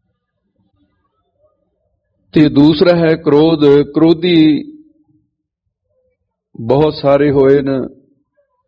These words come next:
ਜਿਨ੍ਹਾਂ ਨੇ ਆਪਣੇ ਆਪ ਦਾ ਵੀ ਨੁਕਸਾਨ ਕੀਤਾ, ਦੂਸਰੇ ਦਾ ਵੀ। ਹੈ ਬਹੁਤ ਵੱਡਾ ਔਗਣ, ਦੋਨੋਂ ਰਲ ਕੇ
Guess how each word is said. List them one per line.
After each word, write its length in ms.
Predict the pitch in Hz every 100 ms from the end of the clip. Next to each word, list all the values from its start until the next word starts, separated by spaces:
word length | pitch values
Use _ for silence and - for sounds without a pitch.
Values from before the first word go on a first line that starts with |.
| _ _ _ _ -
ਜਿਨ੍ਹਾਂ 300 | 147 156 156
ਨੇ 100 | 156
ਆਪਣੇ 360 | 139 147 147
ਆਪ 220 | 147 139
ਦਾ 140 | 135 147
ਵੀ 120 | 147
ਨੁਕਸਾਨ 480 | 143 123 135 135 135
ਕੀਤਾ, 340 | 135 123 135
ਦੂਸਰੇ 400 | 120 123 127 135
ਦਾ 160 | 131 120
ਵੀ। 240 | 107 107 - _ _ _ _ _ _ _ _ _ _ _ -
ਹੈ 200 | 147 165
ਬਹੁਤ 280 | 147 151 147
ਵੱਡਾ 260 | 156 156
ਔਗਣ, 600 | 151 135 135 143 156 160
ਦੋਨੋਂ 420 | 127 139 151 160 156
ਰਲ 200 | 135 135
ਕੇ 400 | 147 147 151